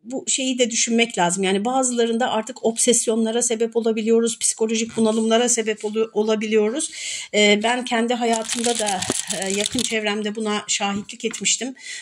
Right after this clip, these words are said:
arkadaşlar. F-, çok fazla vaaz dinlediği için, <laughs> çok fazla ve o vaazları çok ciddiye aldığı için insanlar psikolojik bunalımlara, e, girebiliyorlar, çeşitli, e, rahatsızlıklara kapılabiliyorlar.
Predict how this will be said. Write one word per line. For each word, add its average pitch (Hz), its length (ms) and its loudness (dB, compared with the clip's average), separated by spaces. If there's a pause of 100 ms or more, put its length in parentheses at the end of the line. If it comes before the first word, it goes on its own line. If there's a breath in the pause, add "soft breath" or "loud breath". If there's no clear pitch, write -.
(120 loud breath)
arkadaşlar. 208 680 -2 (280 loud breath)
F-, - 180 -12
çok 277 200 -2
fazla 233 420 2
vaaz 226 360 4
dinlediği 226 480 0
için, 247 280 0 (100)
<laughs> - 100 -10
çok 254 220 0
fazla 226 500 2 (320 loud breath)
ve 214 180 -2
o 240 140 4
vaazları 233 460 4
çok 320 280 -2
ciddiye 226 400 0
aldığı 208 340 0
için 247 420 0 (220 loud breath)
insanlar 226 640 0
psikolojik 220 540 -2
bunalımlara, 208 680 2 (320 loud breath)
e, 190 180 0
girebiliyorlar, 202 800 2
çeşitli, 208 500 0
e, 175 1040 0
rahatsızlıklara 202 960 -2
kapılabiliyorlar. 202 960 0